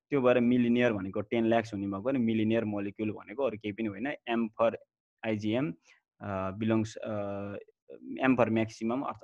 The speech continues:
or largest immunoglobulin, M for millionaire molecule, दस लाख चाहिँ यसको मोलिकुलर वेट हुने भएको भएर। आइजिई, आइजिईको बारेमा चाहिँ, अ, यसलाई रियाजिन एन्टिबडी भनिन्छ, धेरै चाहिने कुरा छैन यसमा। अ, it increases during,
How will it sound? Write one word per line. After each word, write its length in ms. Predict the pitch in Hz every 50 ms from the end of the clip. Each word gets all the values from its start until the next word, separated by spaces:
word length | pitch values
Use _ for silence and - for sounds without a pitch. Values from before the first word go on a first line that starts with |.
| - - 117
or 260 | 117 113 107 104 107 107
largest 400 | 107 107 110 101 117 110 110 110
immunoglobulin, 680 | 104 104 104 101 98 101 101 98 98 98 107 127 147 156 - _ _ _ _ _ _ - 117
M 60 | 107
for 180 | 98 110 110
millionaire 500 | 110 107 110 107 107 107 107 107 107 104
molecule, 380 | 104 101 98 98 98 98 - - 131 131
दस 180 | 104 104 - - -
लाख 160 | 104 104 110 _ _
चाहिँ 240 | - 113 120 117 -
यसको 220 | 107 104 - 110
मोलिकुलर 320 | 113 101 101 101 101 98 98
वेट 240 | 98 98 98 95
हुने 120 | 95 92 92
भएको 240 | 90 90 92 92 92
भएर। 200 | 95 107 139 147 - _ _ _ _ _ _ _ _ _ _ _ _ _ _ _ _ _ _ - -
आइजिई, 640 | - 113 120 113 107 117 113 98 - 117 131 143 135 - - _ _ - 107
आइजिईको 460 | 107 104 104 104 104 104 101 - 104
बारेमा 400 | 104 98 98 104 101 101 104 104
चाहिँ, 400 | 98 - 104 107 104 104 104 107 _ _ _ _ _ _ -
अ, 240 | 98 95 95 95 95
यसलाई 300 | 92 - 104 107 104 104
रियाजिन 420 | 104 110 110 110 107 104 110 110 107
एन्टिबडी 420 | 104 101 101 98 101 101 101 98
भनिन्छ, 280 | 98 92 90 95 101 131
धेरै 260 | 131 117 95 95 98
चाहिने 280 | 95 98 98 98 98
कुरा 200 | 98 101 98 101
छैन 260 | 95 - - 101 104 101
यसमा। 300 | 95 92 - 117 139 147 _ _ _ _ _ _ _ _
अ, 340 | - 95 92 92 92 92 95
it 200 | 90 - - 131 120
increases 480 | 131 127 123 120 127 127 120 123 120 110
during, 300 | 113 113 110 110 107